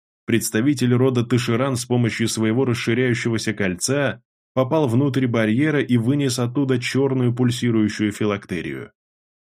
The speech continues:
Получив в руки черный шар, Сиегел создал пламя в руке, которой держал его. Однако на этот раз вместо того, чтобы растаять, филактерия вдруг начала стремительно раздуваться. «Рагнар,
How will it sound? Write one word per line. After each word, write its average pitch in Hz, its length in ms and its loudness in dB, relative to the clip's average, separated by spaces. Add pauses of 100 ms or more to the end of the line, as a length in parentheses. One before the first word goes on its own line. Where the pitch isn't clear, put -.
(380)
Получив 101 520 2
в - 20 0
руки 120 300 2
черный 113 400 2
шар, 127 440 -2 (200)
Сиегел 135 520 4
создал 123 520 2
пламя 127 340 2
в 110 100 2
руке, 117 360 2
которой 120 400 2
держал 110 500 0
его. 64 300 -8 (560)
Однако 98 460 0
на 95 140 0
этот 113 300 0
раз 117 240 -2
вместо 110 440 0
того, 113 240 0
чтобы 117 280 -2
растаять, 107 720 -2 (200)
филактерия 127 640 2
вдруг 123 320 2
начала 135 440 0
стремительно 127 800 2
раздуваться. 117 840 0 (540)
«Рагнар, 117 640 0